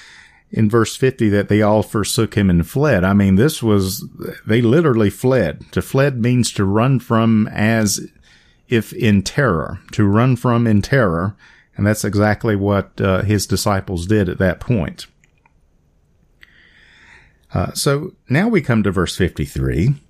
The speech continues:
"And they led Jesus away to the high priest, and with him were assembled all the chief priests, the elders, and the scribes. But Peter followed him at a distance, right into the courtyard of the high priest, and he sat with the servants and warmed himself at the fire.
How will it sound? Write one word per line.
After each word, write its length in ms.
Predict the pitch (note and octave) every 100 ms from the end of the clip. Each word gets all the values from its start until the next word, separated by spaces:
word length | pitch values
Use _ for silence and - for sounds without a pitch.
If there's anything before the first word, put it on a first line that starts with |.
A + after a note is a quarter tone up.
| _ -
"And 180 | A2+ D#3
they 80 | F#3+
led 280 | F#3 A3 D#3
Jesus 480 | D#3+ E3+ D#3 C3+
away 300 | A#2+ G#2+ G#2+ G#2+
to 120 | A2
the 140 | F#2+
high 240 | E2+ F#2 E2
priest, 520 | - D#2 B1+ - -
and 160 | E2
with 200 | F2+ F#2
him 260 | G#2+ G#2+ G#2+
were 260 | G#2 A2+ B2+
assembled 600 | C3 - F2+ E2 F#2 E2
all 320 | E2 G#2 A#2
the 100 | A#2+
chief 320 | A#2+ B2+ -
priests, 420 | - D2+ D2 -
the 160 | - D#2+
elders, 480 | G2 C3 B2+ B2+ A2
and 360 | F#2+ G#2 A2
the 60 | A2
scribes. 640 | - E3 G2 G#1+ - - _ - - - - -
But 120 | A#2+
Peter 280 | - E3+ D#3
followed 400 | - C3 C#3 A#2+
him 280 | F2+ F#2 G#2
at 160 | G#2 F#2+
a 40 |
distance, 560 | A2 C3 - - - -
right 280 | D2+ F2+ A2
into 180 | B2
the 100 | C3
courtyard 600 | D#3 A#2+ G2+ F#2 F#2+ G2+
of 100 | G2
the 120 | G2 F#2+
high 180 | A#2+
priest, 520 | A2+ D3 D3 - - - -
and 140 | G2+ G#2
he 60 |
sat 320 | A#2 B2+ B2+
with 200 | B2+ A#2+
the 100 | -
servants 540 | A2+ - A2 G#2+ B2+ -
and 160 | B2
warmed 360 | G2+ G2+ A2 G#2+
himself 580 | G#2 G#2 - G2 G2+ -
at 360 | - F#2+ F3+ A2
the 80 |
fire. 520 | F#2 A2+ G2 E2 -